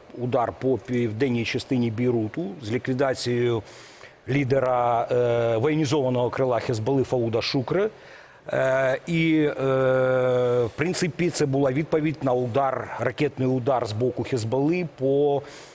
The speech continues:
е, голландським висотам, які контролюють Ізраїль, і загибель дванадцяти дітей.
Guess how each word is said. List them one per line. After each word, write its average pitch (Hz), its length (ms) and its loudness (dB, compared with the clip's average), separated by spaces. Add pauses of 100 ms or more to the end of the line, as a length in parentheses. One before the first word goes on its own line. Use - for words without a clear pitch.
(200)
е, 120 920 2
голландським 135 460 0
висотам, 131 420 0
які 120 180 -2
контролюють 123 580 0
Ізраїль, 170 360 2
і 139 60 0
загибель 135 380 0
дванадцяти 120 520 -4
дітей. 107 380 -8